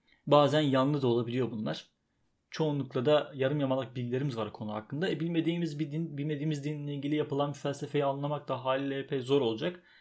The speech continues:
Dinleri bir önce konuşacağız. Daha sonra dinlerle ilgili bu dinlerin üzerinde etrafında şekillenen veya dinin dogmasını açıklayan felsefeyi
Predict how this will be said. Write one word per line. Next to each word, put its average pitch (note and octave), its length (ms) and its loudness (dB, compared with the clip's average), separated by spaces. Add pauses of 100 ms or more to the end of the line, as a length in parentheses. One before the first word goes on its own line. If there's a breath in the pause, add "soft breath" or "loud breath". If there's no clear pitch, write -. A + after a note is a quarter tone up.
(200 soft breath)
Dinleri G3 340 4
bir F#3 80 8
önce E3+ 220 4
konuşacağız. F#3 440 0
Daha F3 140 8
sonra F3 300 2
dinlerle E3+ 440 6
ilgili F3+ 440 0 (240)
bu C#3+ 140 -6
dinlerin E3 360 -2
üzerinde C#3 420 -2
etrafında C3 440 -2
şekillenen A2 540 -6
veya B2+ 260 -2
dinin C#3 280 -4
dogmasını C3 400 -4
açıklayan B2 480 -8
felsefeyi C3 720 -6